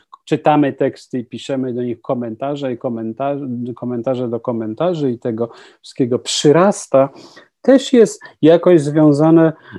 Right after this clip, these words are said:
e, ze sposobem przechowywania prawa, a jest nim, a jest nim właśnie wędrówka. Halacha to jest bycie cały czas w drodze. Prawo jest byciem cały czas w drodze. E, jest, jest dosłownie i w przenośni.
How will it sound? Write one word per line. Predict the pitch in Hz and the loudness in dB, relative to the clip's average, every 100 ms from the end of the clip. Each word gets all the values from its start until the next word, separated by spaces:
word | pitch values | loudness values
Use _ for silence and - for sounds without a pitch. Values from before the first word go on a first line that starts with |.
| - | -6
e, | 135 139 135 139 139 139 135 | -2 0 2 4 4 2 2
ze | 139 | 0
sposobem | 139 - 139 151 147 135 | 0 -2 0 0 0 0
przechowywania | - 190 - 180 160 165 156 160 151 127 | 0 0 2 2 4 4 4 4 4 2
prawa, | 120 - 101 98 101 | -2 -10 -12 -10 -10
a | 110 | -6
jest | 139 147 160 | -6 -2 0
nim, | 156 | 0
a | 147 | 0
jest | 147 160 - | 0 2 2
nim | 151 | 2
właśnie | 147 - 143 | 0 -2 -6
wędrówka. | 135 131 120 110 _ _ _ - _ | -6 -6 -8 -12 _ _ _ -20 _
Halacha | 175 175 156 - 214 | 0 2 2 2 2
to | 240 220 | 2 0
jest | 190 156 | 0 -2
bycie | 208 220 196 | -2 -2 -2
cały | 180 175 160 | 0 0 0
czas | 147 123 | -4 -6
w | 104 | -10
drodze. | 104 104 _ _ _ _ _ - | -14 -20 _ _ _ _ _ -2
Prawo | 143 196 220 | 2 4 4
jest | 185 175 170 _ 147 | 2 0 -2 _ -6
byciem | 160 170 180 160 | -6 -2 -2 -2
cały | - 185 170 | -2 -2 -2
czas | 165 143 | -2 -4
w | 131 127 | -4 -2
drodze. | 127 101 98 - _ - - - - | -2 -2 -8 -20 _ -20 -20 -20 -12
E, | 113 117 | -6 -4
jest, | 117 143 147 - - | 2 2 2 -4 -2
jest | 147 151 147 - 143 | 2 2 0 -8 -2
dosłownie | 165 165 202 202 196 | 0 4 2 4 2
i | |
w | - | 0
przenośni. | - 147 110 98 - | -4 -6 -6 -8 -20